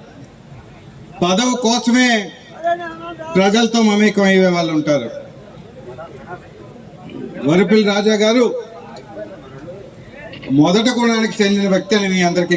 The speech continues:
కూడా ఈ సందర్భంగా మనవి చేస్తున్నాను. వారు, వారి తండ్రి గారి పేరున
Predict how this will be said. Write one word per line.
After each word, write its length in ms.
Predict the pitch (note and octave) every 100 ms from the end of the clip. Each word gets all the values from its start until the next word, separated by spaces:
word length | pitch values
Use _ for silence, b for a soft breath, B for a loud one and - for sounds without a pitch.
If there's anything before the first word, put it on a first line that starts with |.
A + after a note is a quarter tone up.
| D#3
కూడా 140 | E3+ E3
ఈ 40 | D3+
సందర్భంగా 480 | D3+ D#3+ D3 D#3 D3+ C#3+
మనవి 260 | C#3 C#3+ C3
చేస్తున్నాను. 420 | A#2+ - B2+ G#2+ - - E4+ - - - C5 C4 G3+ - - - A2+
వారు, 320 | D3 F#3+ G#3+ G3+ F#3 - - - - - - G3+ A3 G#3+ G#3 G#3 F3+ F3+ G3 - - - -
వారి 180 | E3 F#3 F#3
తండ్రి 220 | G3+ G3+ A3
గారి 160 | G#3+ G#3
పేరున 280 | G#3+ G#3+